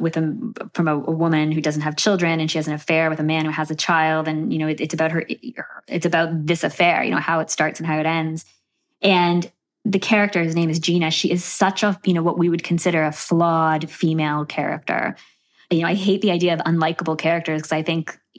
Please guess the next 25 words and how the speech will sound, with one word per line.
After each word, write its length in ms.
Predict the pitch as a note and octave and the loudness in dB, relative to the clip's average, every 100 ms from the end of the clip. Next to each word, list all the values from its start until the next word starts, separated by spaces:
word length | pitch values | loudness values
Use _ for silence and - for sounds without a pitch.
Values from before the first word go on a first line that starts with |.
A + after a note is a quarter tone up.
| D#3+ | -8
that's 280 | D#3+ D#3+ - | -2 -2 0
what 80 | F3 | -2
makes 180 | F3 - | 0 0
people 200 | G3+ G3+ | 0 2
so 100 | G3 | 4
interesting. 460 | A3+ C#4+ C#4 F#3+ | 4 2 2 0
But 100 | F#3 | 2
she, 140 | - G#3+ | 0 0
you 120 | G3 | 2
know, 60 | F#3+ | 2
she 160 | F#3+ | 0
is 420 | G3+ G3+ G3+ G3+ F#3+ | 0 2 2 2 2
that 360 | F3+ F3 - | 2 2 -2
classic, 580 | - F3+ E3 E3+ F3 E3 | -2 0 0 0 -2 0
you 60 | E3+ | 0
know, 80 | |
what 140 | E3 F3 | 0 0
we 80 | D#3+ | -2
would 160 | D#3+ | 0
consider 320 | E3+ D#3 F3 | -2 -2 -2
to 80 | E3 | 0
be 80 | D#3 | -2
this 140 | D#3 - | -2 -2
unlikable 680 | E3 D#3+ D#3 D#3 D#3 D#3 | 0 2 0 -2 -4 -4
character. 560 | - D#3+ E3+ E3 D#3 | -2 0 0 0 -2